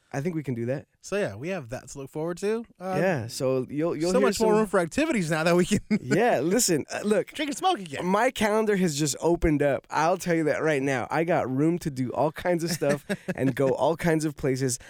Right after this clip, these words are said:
Speaker 1: I'm happy to meet you anywhere. I'm happy to go with you anywhere. I will go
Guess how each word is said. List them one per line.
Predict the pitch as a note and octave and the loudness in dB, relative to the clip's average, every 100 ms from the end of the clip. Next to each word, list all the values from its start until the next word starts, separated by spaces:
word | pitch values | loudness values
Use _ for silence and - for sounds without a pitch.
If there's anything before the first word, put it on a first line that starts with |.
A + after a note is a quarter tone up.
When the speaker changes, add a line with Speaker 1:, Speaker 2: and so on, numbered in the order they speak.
| - - | -18 -4
Speaker 1:
I'm | A#2+ | 0
happy | B2 D3+ F3 | 2 2 2
to | F3 | 2
meet | E3 C#3+ - | 2 2 0
you | C3 | 0
anywhere. | A#2+ A#2 A#2 A2 D#3+ - | 2 4 2 0 -4 0
I'm | C#3 | 2
happy | D#3 D#3 D#3+ | 4 2 0
to | |
go | C#3+ D#3 D#3+ | 0 2 2
with | D#3+ D3 | 2 2
you | C#3 | 2
anywhere. | C#3 C3 B2+ A2+ - - | 2 2 2 0 -8 -14
I | C3 | -2
will | C#3 B2+ B2 - B2+ | 0 2 0 -4 -10
go | C#3+ C#3+ D3+ | -2 0 0